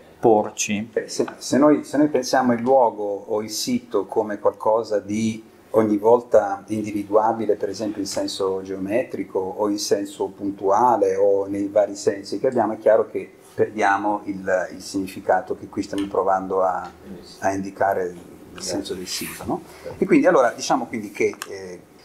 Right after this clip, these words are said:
Speaker 2: l'utopia, cioè il disluogo che potremmo dire luogo donante, eh, l'ubiqua collocante utopia, eh, beh, se appunto è qualcosa di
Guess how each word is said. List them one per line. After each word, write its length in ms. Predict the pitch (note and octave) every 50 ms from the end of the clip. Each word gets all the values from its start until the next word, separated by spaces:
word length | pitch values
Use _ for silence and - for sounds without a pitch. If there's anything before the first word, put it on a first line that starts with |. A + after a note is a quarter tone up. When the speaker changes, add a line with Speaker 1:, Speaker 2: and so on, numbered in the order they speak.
| - -
Speaker 2:
l'utopia, 440 | - C#3 C3+ E3 D#3+ E3 F3 D3 - -
cioè 160 | - C3+ A2
il 100 | G2+ G#2
disluogo 640 | G#2+ B2+ A#2+ - C#3 D3+ D#3 E3 D#3 C3 C3+ B2+ -
che 360 | - C#3+ B2+ A#2+ A#2 A#2+ -
potremmo 280 | - - - A#2+ B2
dire 380 | B2+ C3 A#2+ A#2 A2 - - -
luogo 480 | _ - A#2+ B2 D3 D3+ D3+ C#3+ C3+ C3
donante, 800 | B2 B2+ B2 B2 A#2+ A2 G#2+ G#2+ G#2+ - - C#3+ E3+ A#3+ A#2+ -
eh, 140 | - C3 F3+ -
l'ubiqua 540 | A#2+ C3 B2 B2+ D3+ E3 D#3 - C#3+ -
collocante 560 | - B2+ B2 B2+ B2 - C#3+ B2 B2 B2 - E3
utopia, 640 | F3 B3+ B3 - - C#3+ C3+ D3+ F#3 - - - _ _ _ _ _ _ _ _ _ _
eh, 160 | - - - -
beh, 180 | D#3+ E3+ D#3+ -
se 260 | - - - D3 C#3+
appunto 400 | C#3+ C#3 - D3+ F3 F3+ F3 C#3+
è 60 | B2+
qualcosa 500 | B2+ C3+ A#2+ - - C#3+ C#3+ D3 B2+ A#2+
di 420 | G#2 G#2+ A#2+ C3 B2+ A#2+ - -